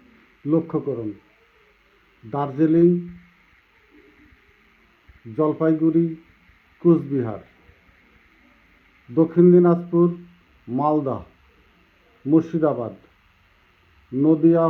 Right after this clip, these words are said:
হয়ে বীরভূম, বাঁকুড়া,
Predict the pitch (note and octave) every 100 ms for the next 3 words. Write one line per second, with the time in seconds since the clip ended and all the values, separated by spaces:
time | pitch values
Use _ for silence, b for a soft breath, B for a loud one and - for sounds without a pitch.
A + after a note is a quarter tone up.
0 | D#3 E3 E3 E3+ F3 - _ _ _ _
1 | _ _ _ _ _ B2 D3+ E3+ C#3 D#3+
2 | E3+ F3 F3+ - - _ _ _ _ _
3 | _ _ _ _ _ _ _ _ _ _
4 | _ _ _ _ _ _ _ _ _ _
5 | _ _ F#2+ C#3+ C#3+ C#3+ E3 E3